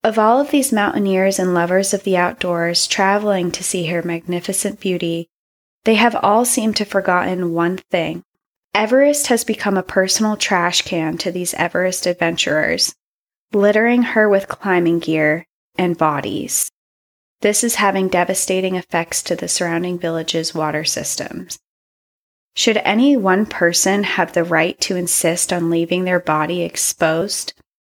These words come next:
deteriorating, and contaminating the water source of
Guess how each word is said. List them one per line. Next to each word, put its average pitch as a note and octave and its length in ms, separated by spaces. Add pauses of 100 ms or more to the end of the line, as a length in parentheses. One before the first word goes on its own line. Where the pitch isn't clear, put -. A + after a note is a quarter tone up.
(340)
deteriorating, F#3+ 1160 (480)
and F#3+ 160
contaminating F3+ 800
the E3+ 80
water D#3+ 320
source F3 400
of - 100